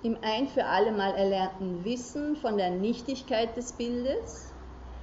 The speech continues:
sondern löst beim Kind sofort eine Reihe von Gesten aus, mit deren Hilfe es spielerisch die Beziehung der vom Bild aufgenommenen Bewegungen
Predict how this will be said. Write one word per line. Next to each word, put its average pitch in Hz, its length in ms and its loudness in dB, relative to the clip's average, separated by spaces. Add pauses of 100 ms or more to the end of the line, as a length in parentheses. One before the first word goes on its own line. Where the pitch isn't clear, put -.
(140)
sondern 233 380 4
löst 262 300 2
beim 220 200 4
Kind 285 500 -2
sofort 220 680 2
eine 220 280 0
Reihe 214 260 4
von 185 280 -2
Gesten 202 500 -4
aus, 170 560 0 (200)
mit 214 180 -2
deren 208 280 6
Hilfe 240 340 0
es - 240 -4
spielerisch 277 680 0 (500)
die 233 60 0
Beziehung 254 580 2
der 226 120 8
vom 202 260 0
Bild 247 380 -2
aufgenommenen 196 920 2
Bewegungen 202 800 0